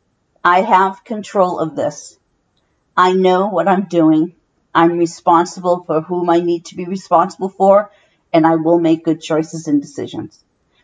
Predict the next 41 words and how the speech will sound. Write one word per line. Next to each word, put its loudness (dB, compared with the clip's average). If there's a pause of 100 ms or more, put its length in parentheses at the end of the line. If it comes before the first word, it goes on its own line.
(160)
And -4
tell 0
yourself -2
that -4
over 2
and -2
over 0
again, -2 (680)
and 6
then 4
you'll -2
believe 0
it, -8 (220)
and 4
then 6
you'll 4
be 0
able -2
to -8
live -4
a -2
nice, -2
calm 0
life. -2 (460)
All 2
right, 2
in -6
some 2
shape 2
or 2
form, 4
I 4
will 0
see -6
you 0
on 0
Monday. 2
Have 0
a 4
wonderful 0
weekend. 0